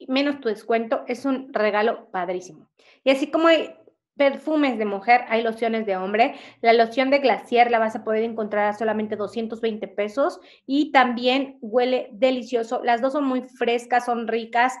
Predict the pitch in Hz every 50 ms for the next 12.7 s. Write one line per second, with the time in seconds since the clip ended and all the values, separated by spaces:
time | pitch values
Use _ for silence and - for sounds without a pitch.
0 | - - - _ _ _ - - 220 220 220 - _ - 220 214 214 208 208 208
1 | 220 220 220 226 247 220 208 185 - - 247 254 302 330 - - 226 233 240 247
2 | 247 247 254 277 294 294 - 277 254 254 262 254 - - 254 240 233 233 233 240
3 | 240 233 226 214 202 190 190 - - 220 - 233 226 208 202 - _ _ - -
4 | - _ _ - 214 214 214 202 202 196 202 196 196 190 190 202 202 208 220 233
5 | 233 226 - - - 226 226 233 240 247 262 254 247 233 226 220 233 226 233 233
6 | - - 277 277 226 233 - - 240 240 233 226 214 208 208 208 - - _ _
7 | _ _ _ _ _ _ _ _ _ - 247 220 226 226 214 214 214 254 392 392
8 | - _ _ _ _ _ _ _ 185 190 202 196 190 190 - 196 190 190 190 190
9 | 190 190 190 - - - _ _ _ _ _ - - 214 - 196 - 208 196 196
10 | 214 233 226 226 233 240 226 214 226 226 214 214 208 208 208 214 208 - 233 226
11 | 226 - 247 - 208 196 196 185 196 208 - - 220 220 - - - 185 175 202
12 | 220 233 240 254 - 196 185 180 180 - - 190 185 190